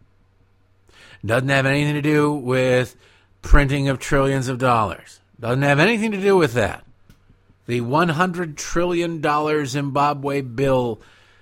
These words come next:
hangs over the head of everything going on here, but the media doesn't want you to think about that because the Democrat industrial complex doesn't want you to think about that because that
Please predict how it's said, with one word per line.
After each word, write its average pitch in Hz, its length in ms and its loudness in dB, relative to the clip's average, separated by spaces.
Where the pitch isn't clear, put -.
hangs 170 440 0
over 151 280 0
the 135 120 -4
head 139 280 -2
of 127 140 -2
everything 127 580 -2
going 98 340 -6
on 95 220 -8
here, 98 220 -10
but 92 240 -10
the 104 100 -16
media 123 380 -6
doesn't 113 260 -6
want 104 220 -8
you 110 80 -12
to 101 100 -10
think 98 220 -12
about 95 280 -10
that 98 200 -10
because 98 260 -14
the 92 120 -16
Democrat 101 520 -10
industrial 92 520 -12
complex 135 520 -6
doesn't 101 320 -12
want 92 240 -16
you 98 60 -18
to 87 100 -18
think 90 280 -20
about 90 280 -20
that 95 200 -14
because 98 360 -10
that 135 280 -6